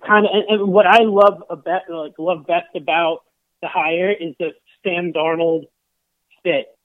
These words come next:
You know, I was, uh, obsessed with Sam <laughs> Darnold. I just never thought the Jets had a shot to get him.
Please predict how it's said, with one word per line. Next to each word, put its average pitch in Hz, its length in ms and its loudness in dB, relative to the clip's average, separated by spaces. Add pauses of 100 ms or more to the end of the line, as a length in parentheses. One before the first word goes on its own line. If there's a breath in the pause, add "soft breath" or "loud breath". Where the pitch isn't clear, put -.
You 165 120 -10
know, 156 80 -2
I 160 160 2
was, 151 140 -8
uh, 151 400 -2 (240)
obsessed - 500 0
with - 120 -12
Sam 170 200 -4
<laughs> - 120 -8
Darnold. 190 320 2
I 151 40 -2
just 147 160 -10
never 156 160 -4
thought 156 240 -4
the 147 80 -6
Jets 147 240 -2
had 147 120 0
a 131 80 -4
shot 147 300 -6
to 156 60 -8
get 160 200 0
him. 190 160 -6